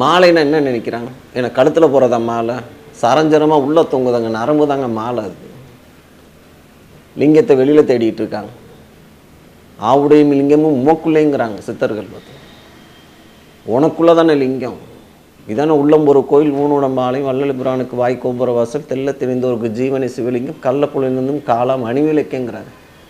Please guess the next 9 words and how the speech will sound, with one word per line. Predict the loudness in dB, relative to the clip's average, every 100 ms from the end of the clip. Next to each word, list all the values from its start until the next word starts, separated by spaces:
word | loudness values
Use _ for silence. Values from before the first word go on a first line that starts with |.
| -20 -18 -6
மணினா | -2 2 2 2 0
பெல்லா? | 2 0 -2 -8 -18 -4
பெல்லு | -2 0
கிடையாது, | -2 -4 -6 -10 -8
மணினா | -4 -2 0
ஒளின்னு | 0 0 -2 -6
அர்த்தம், | -8 -10 -16 -18 -20 -20 -4
ஒளி | -2 0
விளக்கேங்கிறான். | 0 -2 -4 -8 -8 -12